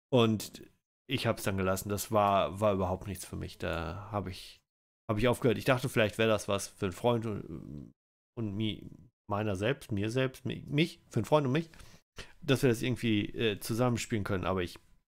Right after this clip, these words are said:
hab da keine Lust zu. Dann hab ich mit einem anderen Freund noch Innocent Until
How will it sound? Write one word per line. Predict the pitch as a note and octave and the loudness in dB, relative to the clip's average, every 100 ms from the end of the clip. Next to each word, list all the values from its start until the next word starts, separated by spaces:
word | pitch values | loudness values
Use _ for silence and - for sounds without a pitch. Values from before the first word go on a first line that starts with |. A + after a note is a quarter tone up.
| - | -6
hab | G2+ | -6
da | F2 | -6
keine | - E2 | -6 -6
Lust | E2+ - - | -8 -10 -12
zu. | G2 - - _ - - - - | -14 -14 -20 _ -16 -14 -10 2
Dann | E3+ G#3+ | 4 4
hab | A3+ | 2
ich | G3 | 2
mit | G3 | 2
einem | C#3 B2+ | 0 0
anderen | F#3+ B3 A3+ | 2 2 2
Freund | G3 F#3 F#3+ F#3+ - E3 | 2 2 2 0 -4 -2
noch | D3 C#3+ - - - _ _ _ - | 2 2 0 -6 -12 _ _ _ 2
Innocent | B3+ B3+ - G#3 G3+ - - _ - | 4 4 4 2 2 -2 -12 _ 0
Until | D3+ E3+ - E3+ D#3+ | 2 2 2 2 2